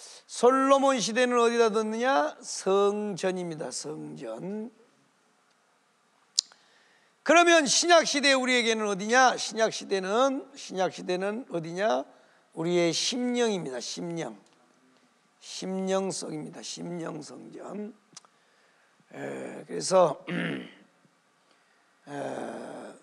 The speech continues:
우리는 모세가 지었던 이 성막을, 에, 우리 심령 속에다 그대로 옮겨와서 그대로 지어야 될 줄로 믿습니다. 아멘.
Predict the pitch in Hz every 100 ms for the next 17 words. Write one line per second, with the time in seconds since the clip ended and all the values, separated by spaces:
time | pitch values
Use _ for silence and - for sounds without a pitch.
0 | - - _ _ _ 151 151 170 160 151
1 | 190 180 208 196 175 180 175 185 185 190
2 | 180 - 208 220 214 180 165 185 240 359
3 | - _ _ _ _ _ _ _ _ -
4 | 139 135 135 - 160 147 - 226 220 214
5 | 185 180 165 165 160 - 135 131 165 170
6 | 185 202 208 208 208 196 202 208 190 -
7 | - 175 208 240 - _ _ _ _ _
8 | - 165 165 156 - 170 175 160 151 170
9 | 160 156 147 - 160 151 165 151 120 -
10 | - - _ - 185 190 196 180 156 -